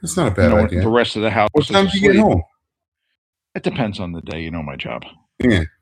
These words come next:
Speaker 1: Okay. Um, let's see. Um,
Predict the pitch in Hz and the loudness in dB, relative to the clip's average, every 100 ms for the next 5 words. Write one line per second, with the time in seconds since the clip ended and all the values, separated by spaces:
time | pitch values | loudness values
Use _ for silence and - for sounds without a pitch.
0 | _ 113 104 82 - - _ _ _ _ | _ -4 -2 -4 -8 -20 _ _ _ _
1 | _ _ _ _ _ _ _ - 107 104 | _ _ _ _ _ _ _ -2 0 2
2 | 98 95 85 - _ _ _ _ _ _ | 2 2 -2 -6 _ _ _ _ _ _
3 | _ _ _ _ _ _ _ 107 120 104 | _ _ _ _ _ _ _ -2 0 0
4 | - 117 90 76 _ _ - 104 104 95 | 0 2 2 -2 _ _ -8 -2 -2 0
5 | 92 87 | -2 -4